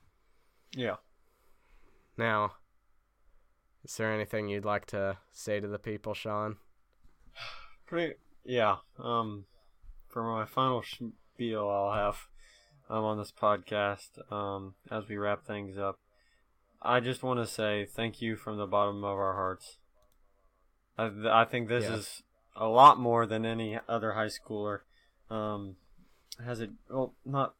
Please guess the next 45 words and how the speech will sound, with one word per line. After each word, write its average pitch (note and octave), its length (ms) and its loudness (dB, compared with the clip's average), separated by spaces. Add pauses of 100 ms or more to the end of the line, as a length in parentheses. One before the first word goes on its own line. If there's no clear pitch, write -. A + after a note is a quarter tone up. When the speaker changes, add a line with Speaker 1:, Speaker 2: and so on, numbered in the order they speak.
(120)
Speaker 1:
more B2 260 -4
than A2 200 -6
they've G#2 200 -6
achieved, G2+ 640 -10 (120)
but, G#2+ 140 -4
like, G#2 280 0 (160)
politically, A2+ 640 0 (380)
I A#2 80 0
think A2+ 280 -4
this A2+ 260 -4
is G#2+ 140 -8
probably A2 560 0
a, G2+ 120 -4 (760)
up C#3 220 8
there A#2 200 4
with A2 100 -2
some A#2 160 -4
of G#2+ 60 -4
the G#2 80 -4
great A2 220 -2
accomplishments G#2 800 -8
of G#2 100 -10
some G#2 280 -6
of G#2 80 -6
the G2 80 -4
high G2+ 160 -4
schoolers G2+ 500 -10 (840)
in C#3+ 120 -2
America A2 400 -2
right G#2 140 0
now. G2+ 280 -2
Um, G2+ 460 -8
I A#2 80 -2
don't G#2+ 200 -4
know G#2+ 140 -4
a G2+ 40 -6
single A#2+ 380 -2
other G#2+ 200 0
po-, - 340 -2 (120)
high - 240 0
schooler G2+ 440 -6 (800)
that A2+ 140 -2
has C#3+ 260 4
a A#2 80 4
podcast, G2 720 -2